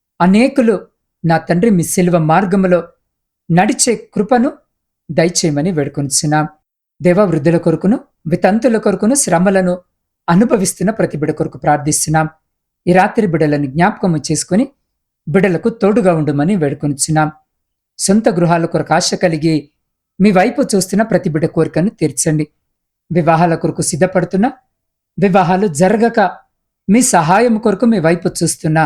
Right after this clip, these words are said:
ప్రతి బిడ్డకు కూడా కావలసిన సహాయము దయచేయమని వేడుకొనుచున్నాం. దేవా, ప్రపంచంలో శాంతిని, సమాధానాన్ని కలిగించమని వేడుకొనుచున్నాం. విడిపోయిన, విచ్ఛిన్నమైన ప్రతి కుటుంబాన్ని తిరిగి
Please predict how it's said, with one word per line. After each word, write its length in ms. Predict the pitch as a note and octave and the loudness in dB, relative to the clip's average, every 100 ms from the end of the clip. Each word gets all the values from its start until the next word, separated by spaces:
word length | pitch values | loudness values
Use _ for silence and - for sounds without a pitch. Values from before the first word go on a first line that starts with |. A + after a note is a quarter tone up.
| C#3+ _ _ _ _ _ _ - | -2 _ _ _ _ _ _ -4
ప్రతి 200 | A3 B3+ | -2 0
బిడ్డకు 280 | F#3 A3 - | 0 0 0
కూడా 140 | F3+ | -2
కావలసిన 540 | G#3 D#3 D#3 D#3 - | 0 0 0 -4 -4
సహాయము 540 | D#3 - D#3+ F3+ E3+ D3+ _ _ _ _ _ - | -2 0 0 0 0 -4 _ _ _ _ _ -8
దయచేయమని 600 | C#3+ F#3+ - F3+ D3 F#3 | -2 -2 0 -2 0 -2
వేడుకొనుచున్నాం. 720 | E3+ C#3+ C#3 D3+ - D3+ D#3 D#3+ - _ _ _ _ _ D3 | -2 -4 -4 -6 -4 0 0 0 -8 _ _ _ _ _ -4
దేవా, 300 | D#3+ D#3 A3 - _ _ _ _ _ - | 0 2 0 -4 _ _ _ _ _ -2
ప్రపంచంలో 560 | F3+ G#3+ G3 F#3+ F3+ | 0 2 2 2 0
శాంతిని, 560 | A3+ F#3 E3+ F3+ F3 E3 - _ _ _ _ - | 0 0 0 0 0 -2 -4 _ _ _ _ -6
సమాధానాన్ని 720 | F#3 F#3 A3 F3 F#3 E3 G#3 | 0 2 2 2 0 0 -2
కలిగించమని 720 | E3 D3+ D3+ D3 D#3 D3 D#3 | -2 -2 -2 -4 -4 -4 -2
వేడుకొనుచున్నాం. 720 | D3 C#3+ D3+ C#3+ - D#3 D#3 - _ _ _ - | -4 -4 -4 -6 -4 -2 -2 -4 _ _ _ -4
విడిపోయిన, 500 | D3+ E3+ F#3 E3+ G3+ C4 _ _ _ _ - | -2 0 2 2 0 -2 _ _ _ _ -6
విచ్ఛిన్నమైన 560 | F#3+ - G#3+ G3 E3+ | -4 0 0 0 0
ప్రతి 260 | E3 F3+ F3 | -2 -4 -6
కుటుంబాన్ని 460 | - C#3+ D3 D3 D3 | -8 -6 -2 -2 -2
తిరిగి 420 | - G3+ F#3 | -2 0 0